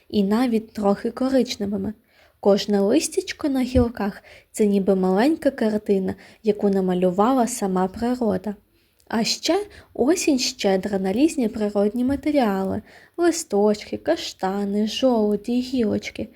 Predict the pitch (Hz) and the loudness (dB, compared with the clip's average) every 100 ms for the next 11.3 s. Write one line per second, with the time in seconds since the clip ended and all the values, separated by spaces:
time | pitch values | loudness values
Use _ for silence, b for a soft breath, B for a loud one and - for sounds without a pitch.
0 | B B B - 202 196 - 190 190 - | B B B -2 0 0 2 0 0 0
1 | 269 311 208 185 185 196 196 185 185 262 | 2 4 2 2 2 2 0 0 2 0
2 | 277 214 208 - 196 - B B B - | 0 -2 -2 -2 -4 -4 B B B -4
3 | - - - - 202 202 202 - 196 190 | -4 -4 -8 0 2 2 0 -2 0 2
4 | 214 254 - 190 185 - 196 196 202 208 | 2 0 -4 -4 -4 -4 -2 -2 -2 -4
5 | 233 214 170 202 - - b b b b | -4 -4 -6 -8 -12 -18 b b b b
6 | _ 214 254 330 247 175 180 190 240 220 | _ 2 4 4 0 0 0 -2 -2 -6
7 | 214 196 - 185 185 226 - 202 190 214 | -6 -10 -8 -10 -6 -6 -4 -2 2 2
8 | 220 190 185 180 202 - - _ _ _ | 2 -2 -2 -8 -8 -12 -16 _ _ _
9 | _ _ _ _ _ 240 226 226 269 294 | _ _ _ _ _ -2 2 4 4 4
10 | 277 285 254 254 220 208 226 214 214 214 | 4 4 4 2 0 0 -2 -2 0 4
11 | 208 - | 4 2